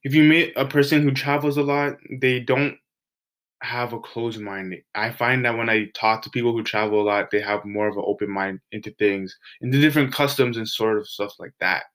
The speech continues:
I think it's important for people to travel. Why? Is because it opens up the door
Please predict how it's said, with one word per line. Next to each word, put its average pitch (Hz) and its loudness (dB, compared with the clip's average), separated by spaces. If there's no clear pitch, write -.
I 107 -8
think 139 4
it's 135 4
important 120 2
for 113 -4
people 117 -4
to 226 0
travel. 98 -2
Why? 180 2
Is 139 2
because 135 2
it 127 2
opens 143 6
up 135 4
the 127 0
door 120 2